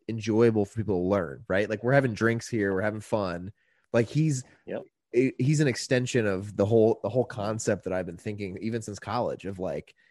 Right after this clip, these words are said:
Speaker 1: it's so fucking boring. Why are we s-, why is learning about finance so boring? He made it fun, and he got all these people to jump into it because of that.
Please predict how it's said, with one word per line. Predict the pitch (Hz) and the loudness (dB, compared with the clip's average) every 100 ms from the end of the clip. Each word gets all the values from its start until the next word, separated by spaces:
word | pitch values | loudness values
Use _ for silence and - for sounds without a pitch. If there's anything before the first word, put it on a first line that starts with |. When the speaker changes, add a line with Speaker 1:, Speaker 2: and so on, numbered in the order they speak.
| _ _ _ - | _ _ _ -6
Speaker 1:
it's | 120 | -4
so | - 131 | 2 2
fucking | 113 123 107 95 | 4 -2 -2 -4
boring. | 87 98 117 50 98 | -2 0 0 -4 -2
Why | 107 117 | 2 4
are | 123 | 4
we | 117 107 | 4 0
s-, | - - | -2 0
why | 113 131 | 4 4
is | 135 - | 2 -4
learning | 117 117 120 120 | -4 0 2 2
about | 113 98 | 0 -2
finance | - 107 104 90 | -2 -2 -2 -6
so | - 104 | -4 -4
boring? | 98 107 101 95 | -2 -2 -4 -6
He | 101 | -4
made | 101 | -4
it | 90 | -4
fun, | - 85 80 - - | -8 -8 -8 -12 -6
and | 110 110 | -4 -4
he | 110 | -4
got | 104 104 | 0 2
all | 92 104 | 4 4
these | 110 - | 4 0
people | 117 110 98 | -2 -2 -6
to | |
jump | 85 90 80 | -4 -6 -4
into | 92 95 87 | -6 -4 -6
it | 85 | -6
because | 92 90 | -8 -8
of | 82 | -8
that. | 76 55 | -10 -12